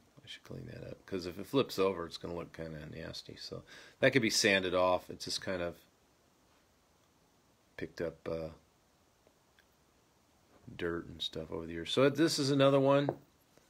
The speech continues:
My famous, uh, grind the edge and, um,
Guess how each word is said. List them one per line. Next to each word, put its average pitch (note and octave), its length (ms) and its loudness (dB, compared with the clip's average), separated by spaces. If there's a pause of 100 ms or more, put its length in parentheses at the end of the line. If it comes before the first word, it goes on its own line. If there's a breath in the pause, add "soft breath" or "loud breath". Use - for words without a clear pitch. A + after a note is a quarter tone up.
(420 soft breath)
My G2+ 100 0
famous, A2 680 4
uh, G2+ 440 8 (1800 soft breath)
grind G#2 560 2
the G2+ 220 -2
edge G2+ 640 0 (1400)
and, E2+ 420 -4
um, E2 420 0